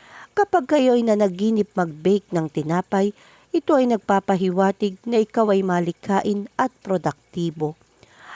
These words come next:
Ang amoy ng tinapay sa oven ay nagpapahiwatig ng mga bagong simula at bagong simula. Ang panaginip na ito ay maaari ring sumasalamin sa iyong mga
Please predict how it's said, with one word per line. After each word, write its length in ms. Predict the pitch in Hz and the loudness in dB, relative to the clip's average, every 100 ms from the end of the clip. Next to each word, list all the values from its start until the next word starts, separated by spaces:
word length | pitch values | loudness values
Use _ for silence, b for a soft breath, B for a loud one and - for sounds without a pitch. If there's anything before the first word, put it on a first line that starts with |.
| - | -4
Ang 160 | 349 277 | -2 0
amoy 240 | 262 262 | 2 2
ng 240 | 247 240 | 2 -2
tinapay 640 | 226 214 202 202 - 196 202 - | -2 0 2 0 0 0 -2 -4
sa 160 | - | -2
oven 500 | - 190 175 190 196 - - | 0 0 0 -2 -2 -6 -2
ay 160 | 185 | 0
nagpapahiwatig 960 | 175 - 160 - 151 151 175 180 208 190 B B B - | -2 -2 -4 -4 -4 -2 -2 -2 -4 -8 B B B -2
ng 80 | 254 | 0
mga 200 | 247 240 | 2 0
bagong 340 | 208 214 214 220 | 0 0 -2 -4
simula 480 | - 208 214 220 180 - _ | -2 0 2 2 0 -4 _
at 140 | - - 147 | -10 -10 -2
bagong 400 | 160 175 185 196 | -2 0 -6 -6
simula. 560 | - 185 196 196 156 _ _ B B B B B | -4 -2 -2 -4 -6 _ _ B B B B B
Ang 240 | - 262 | -2 0
panaginip 560 | 262 254 220 240 233 233 | 2 2 0 0 -2 -2
na 140 | 233 | -2
ito 160 | 196 226 | 0 2
ay 100 | 214 | 2
maaari 540 | 208 190 - 185 190 | 2 0 0 0 0
ring 160 | 190 196 | -2 -6
sumasalamin 840 | - 156 165 - 196 202 214 220 B B B | -6 -4 -4 -2 0 0 0 -4 B B B
sa 160 | - 392 | -2 2
iyong 220 | 320 285 | 2 2
mga 100 | 285 | 2